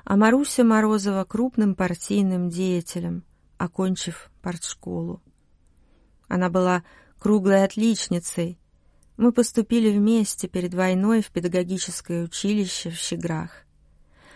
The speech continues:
Как раз за год до начала войны мой папа получил участок земли в Щеграх и перевёз наш дом из Михайловки в Щегры, добавив нового материала. Я начала ходить на второй курс педучилища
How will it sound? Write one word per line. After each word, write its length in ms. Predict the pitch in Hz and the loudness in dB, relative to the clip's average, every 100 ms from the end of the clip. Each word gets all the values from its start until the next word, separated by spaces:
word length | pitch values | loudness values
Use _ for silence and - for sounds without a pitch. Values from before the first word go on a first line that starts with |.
| - | -10
Как 220 | - 202 233 | -4 0 4
раз 340 | 233 220 - - | 4 2 -4 -6
за 300 | 180 196 190 | 0 2 2
год 400 | 185 226 - - | 0 0 -2 -8
до 160 | 180 180 | -4 -2
начала 500 | 185 185 214 190 185 | -2 -2 -2 0 0
войны 480 | 185 185 196 240 226 _ _ _ 202 | 0 2 2 2 0 _ _ _ 2
мой 180 | 220 | 2
папа 340 | 220 247 247 214 | 4 0 0 -2
получил 480 | 202 196 - 226 208 | -2 -4 -2 -2 -2
участок 560 | - 214 208 - 190 | -2 -2 -2 -4 -6
земли 420 | 185 208 214 185 | 0 0 2 0
в 60 | 165 | -4
Щеграх 640 | - 175 170 190 233 - - _ _ _ _ - | -6 -8 -4 -2 -2 -6 -16 _ _ _ _ -4
и 80 | |
перевёз 500 | 202 233 240 269 269 | 0 2 2 2 0
наш 340 | - 202 190 185 | -2 0 0 0
дом 360 | 190 233 220 | 0 2 2
из 100 | 180 | 0
Михайловки 720 | 180 170 - 202 214 185 - 175 | -2 -4 0 2 0 -2 -8 -12
в 80 | |
Щегры, 560 | - - 165 170 214 254 - _ - | -8 -8 -4 -2 -2 -2 -6 _ -18
добавив 640 | - 175 165 185 196 170 175 | -4 -2 0 -2 -2 -4 -2
нового 460 | 170 185 185 180 | -2 -2 -2 -4
материала. 760 | 175 170 - 170 175 170 175 185 _ _ _ _ _ _ _ _ _ _ | -4 -6 -6 -6 -4 -6 -8 -14 _ _ _ _ _ _ _ _ _ _
Я 180 | 180 208 | -2 2
начала 400 | 220 - 202 202 | 2 2 0 0
ходить 400 | 202 196 190 196 | 0 -2 -2 -2
на 80 | 180 | -4
второй 400 | - 190 196 185 | -4 -2 0 -2
курс 440 | - 208 175 - - | -2 -4 -4 -10 -8
педучилища 960 | 185 170 170 - 240 208 170 - - | -6 -6 -6 -2 0 0 -2 -8 -12